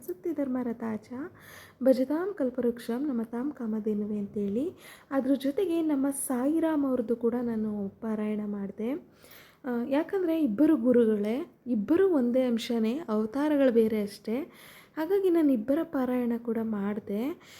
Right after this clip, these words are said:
ಗುರುವಾರ ನನ್ಗದೇನೋ ಗೊತ್ತಿಲ್ಲ, ಪ್ರತಿ ಗುರುವಾರನೂ ಹೀಗೆ ಇರುತ್ತೆ. ನಾನು ಅವ್ರಿಗೆ ಕೈ ಮುಗಿದೆ, ಪೂಜೆ ಮಾಡ್ದೆ, ಏನೂ ತಿನ್ನಲ್ಲ. ಆ, ಹಾಗಾಗಿ ಪೂಜೆನ ಮಾಡ್ಬಿಟ್ಟೆ ಎಲ್ಲ ತಿನ್ನೋಣ ಅಂತೇಳ್ಬಿಟ್ಟು ನಾನು ಈ ರೀತಿ ಮಾಡ್ದೆ.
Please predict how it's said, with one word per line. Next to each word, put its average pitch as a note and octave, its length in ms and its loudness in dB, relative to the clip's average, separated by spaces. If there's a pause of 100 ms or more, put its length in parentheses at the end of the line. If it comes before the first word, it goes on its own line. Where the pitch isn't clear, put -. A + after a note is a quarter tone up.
(200)
ಗುರುವಾರ E4+ 520 4 (120)
ನನ್ಗದೇನೋ B3+ 640 2
ಗೊತ್ತಿಲ್ಲ, A3+ 480 0
ಪ್ರತಿ A#3+ 420 -2
ಗುರುವಾರನೂ B3+ 540 2
ಹೀಗೆ A3 340 2
ಇರುತ್ತೆ. G#3 360 0
ನಾನು A#3+ 200 -2
ಅವ್ರಿಗೆ E4 220 -2
ಕೈ B3+ 160 0
ಮುಗಿದೆ, A#3+ 420 2
ಪೂಜೆ A3+ 300 -2
ಮಾಡ್ದೆ, G#3+ 320 -2
ಏನೂ G#3 180 -2
ತಿನ್ನಲ್ಲ. G3+ 420 -2 (840)
ಆ, B3+ 140 0
ಹಾಗಾಗಿ E4 540 2
ಪೂಜೆನ C4+ 540 2
ಮಾಡ್ಬಿಟ್ಟೆ A#3+ 540 0
ಎಲ್ಲ G#3 180 0
ತಿನ್ನೋಣ G#3+ 400 0
ಅಂತೇಳ್ಬಿಟ್ಟು G3+ 680 -2
ನಾನು B3 360 0
ಈ G#3+ 80 2
ರೀತಿ G#3 240 -4
ಮಾಡ್ದೆ. G#3 540 -4